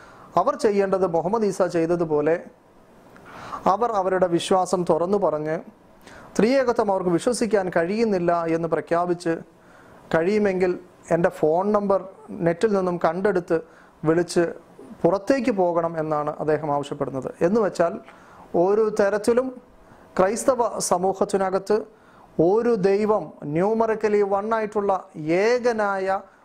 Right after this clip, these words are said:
ഒരു ദൈവം മാത്രമേ ഉള്ളൂ, യഹൂദന്മാർ വിശ്വസിക്കുന്നത് പോലെയുള്ള ഏകനായ ഒരു ദൈവം മാത്രമേ ഉള്ളൂ എന്ന് പറഞ്ഞാൽ ക്രൈസ്തവ ലോകത്ത് അതിൻ്റെ ഒരു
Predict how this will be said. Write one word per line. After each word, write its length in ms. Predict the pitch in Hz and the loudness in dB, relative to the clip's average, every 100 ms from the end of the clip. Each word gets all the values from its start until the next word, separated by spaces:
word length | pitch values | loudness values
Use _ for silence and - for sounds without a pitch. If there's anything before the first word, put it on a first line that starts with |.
| _ | _
ഒരു 240 | 170 226 339 | 0 2 2
ദൈവം 460 | 254 233 220 214 196 | 2 2 0 -2 0
മാത്രമേ 420 | 190 190 190 190 | -2 -2 -4 -2
ഉള്ളൂ, 300 | 175 185 160 - - _ _ | 0 0 -2 -4 -20 _ _
യഹൂദന്മാർ 600 | 156 165 202 220 214 208 | 0 2 2 0 0 0
വിശ്വസിക്കുന്നത് 640 | 202 202 220 220 208 214 208 | -2 -2 -2 -2 -2 -2 0
പോലെയുള്ള 560 | 208 214 208 208 220 226 - _ - | 0 2 0 0 -2 -6 -20 _ -2
ഏകനായ 640 | 165 202 302 330 294 262 | 2 2 2 0 0 0
ഒരു 160 | 247 226 | 0 2
ദൈവം 360 | 214 214 214 | 0 0 0
മാത്രമേ 380 | 202 202 208 208 | -2 -2 -4 -2
ഉള്ളൂ 380 | 196 190 196 185 | 0 0 0 0
എന്ന് 280 | 180 190 185 | -2 -4 -2
പറഞ്ഞാൽ 440 | 180 180 180 180 143 - _ - | -2 -2 -2 -2 -4 -12 _ -6
ക്രൈസ്തവ 500 | 180 180 180 190 180 | -2 -2 0 0 2
ലോകത്ത് 600 | 175 175 185 190 190 208 220 - - - | 2 0 0 -2 0 0 0 -12 -20 -4
അതിൻ്റെ 300 | 170 175 180 | -2 0 2
ഒരു 300 | 180 165 185 | 2 2 2